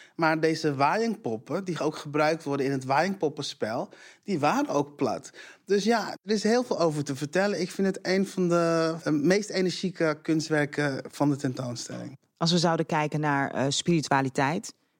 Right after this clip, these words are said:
Speaker 2: het hogere en, eh, religie.
Speaker 1: Mhm.
Speaker 2: Op welke manier zien we dat terug in het werk van Suki?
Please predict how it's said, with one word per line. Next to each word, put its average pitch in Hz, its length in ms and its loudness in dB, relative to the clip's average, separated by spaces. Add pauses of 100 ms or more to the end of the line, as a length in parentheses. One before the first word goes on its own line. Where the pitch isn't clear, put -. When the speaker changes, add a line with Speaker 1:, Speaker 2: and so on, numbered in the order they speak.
(160)
Speaker 2:
het 147 140 -4
hogere 143 560 0
en, 131 360 -2
eh, 120 160 -2
religie. 131 540 0 (120)
Speaker 1:
Mhm. 170 280 2 (160)
Speaker 2:
Op - 160 0
welke 165 260 2
manier 160 360 0
zien 151 180 0
we 143 60 4
dat 143 160 -2
terug 143 220 0
in 139 80 -2
het 131 120 2
werk 135 220 0
van 135 140 0
Suki? - 340 0